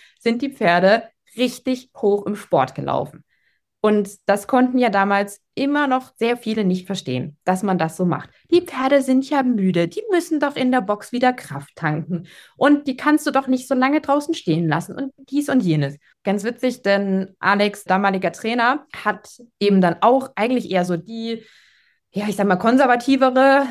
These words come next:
Variante erst vertreten und hat dann eben Lumpi angefangen zu reiten, der ja immer draußen stand. Und hat dann gemerkt, boah, der hat ja eine Grundkondition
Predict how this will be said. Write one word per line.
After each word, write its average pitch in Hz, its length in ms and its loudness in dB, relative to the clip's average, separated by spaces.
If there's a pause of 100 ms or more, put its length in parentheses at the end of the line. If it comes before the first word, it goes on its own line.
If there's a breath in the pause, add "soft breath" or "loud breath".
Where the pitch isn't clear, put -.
(120)
Variante 247 480 0
erst 254 240 -6
vertreten 262 800 -2
und 220 240 -2
hat 220 180 -4
dann 247 220 2
eben 240 280 -4
Lumpi 247 440 0
angefangen 151 480 -4
zu 147 140 -10
reiten, 143 420 -2
der - 160 -8
ja 131 160 -8
immer 220 240 4
draußen 160 320 2
stand. 131 260 -10 (480)
Und 196 160 0
hat 190 80 2
dann 170 140 2
gemerkt, 170 420 0 (380)
boah, 175 240 -6 (380)
der 170 160 -8
hat - 200 -16
ja 180 120 -16
eine 151 360 -4 (220 soft breath)
Grundkondition 165 1300 0